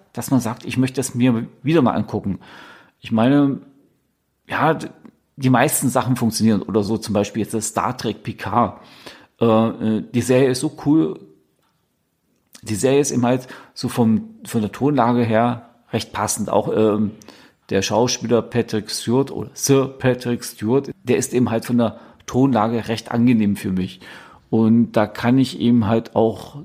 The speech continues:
noch mitgehen und das Ganze mir anschauen. Also das ist eben halt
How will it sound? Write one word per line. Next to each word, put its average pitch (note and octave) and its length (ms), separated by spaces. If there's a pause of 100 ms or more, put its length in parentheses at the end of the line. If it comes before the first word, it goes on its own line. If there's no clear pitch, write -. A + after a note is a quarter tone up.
noch A2+ 220
mitgehen C3+ 560 (360)
und B2+ 340 (840)
das - 200
Ganze A2 320
mir G#2 180
anschauen. G2 440
Also G#2+ 200 (600)
das A#2 220
ist - 180
eben B2+ 220
halt B2 300